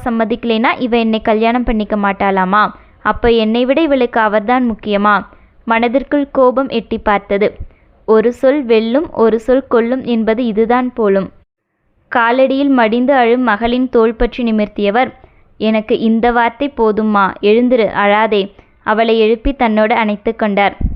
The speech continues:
"தம்பி, உங்க பெற்றவர்களை வந்து பேச சொல்லுங்க," மீண்டும் அவர் கூற தாமரைக்குத்தான் மனதில் உறுத்தியது. "இப்பவே வீட்ல இதை பத்தி பேசுறேன் அங்கிள். And இந்த விஷயத்தை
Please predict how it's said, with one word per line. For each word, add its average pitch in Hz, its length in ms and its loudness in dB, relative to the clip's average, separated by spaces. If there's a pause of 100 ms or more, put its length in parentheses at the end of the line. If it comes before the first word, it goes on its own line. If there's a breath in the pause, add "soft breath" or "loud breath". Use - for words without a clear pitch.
(540 soft breath)
"தம்பி, 220 340 2 (140)
உங்க 220 240 -2
பெற்றவர்களை 254 640 0
வந்து 240 260 0
பேச 226 400 0
சொல்லுங்க," 202 380 -2 (520 soft breath)
மீண்டும் 247 440 2
அவர் 220 300 0
கூற 226 240 0 (200)
தாமரைக்குத்தான் 240 800 0
மனதில் 220 440 0
உறுத்தியது. 214 580 0 (920 soft breath)
"இப்பவே 254 500 0
வீட்ல 254 360 -2
இதை 226 180 2
பத்தி 226 260 -4
பேசுறேன் 214 540 -2
அங்கிள். 196 380 0 (220)
And 208 320 -2
இந்த 208 200 0
விஷயத்தை 254 460 0